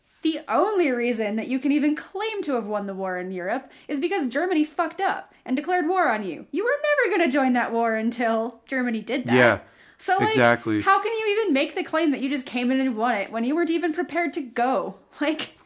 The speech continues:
Speaker 2: Well, the other thing is, like, I mean, you gotta remember in,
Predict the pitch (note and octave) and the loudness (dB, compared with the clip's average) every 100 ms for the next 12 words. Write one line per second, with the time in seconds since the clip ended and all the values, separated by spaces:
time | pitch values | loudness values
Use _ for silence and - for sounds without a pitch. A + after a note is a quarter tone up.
0 | _ _ _ _ - - _ - C#3 C#3+ | _ _ _ _ -20 -20 _ -8 2 6
1 | D#3 D#3+ E3+ E3 D#3 C#3+ B2 A#2 A2 - | 8 8 4 2 2 2 2 2 0 -4
2 | - _ _ - - - _ - - _ | -20 _ _ -20 -20 -20 _ -20 -20 _
3 | - _ _ _ _ _ _ _ - D3 | -20 _ _ _ _ _ _ _ 0 6
4 | D#3+ D3+ C3+ C#3+ F#3 B3+ D#3+ C3 B2+ A#2 | 8 6 4 6 8 8 8 6 4 4
5 | A2+ C3 A#2+ A#2+ C#3 | 2 2 0 0 -6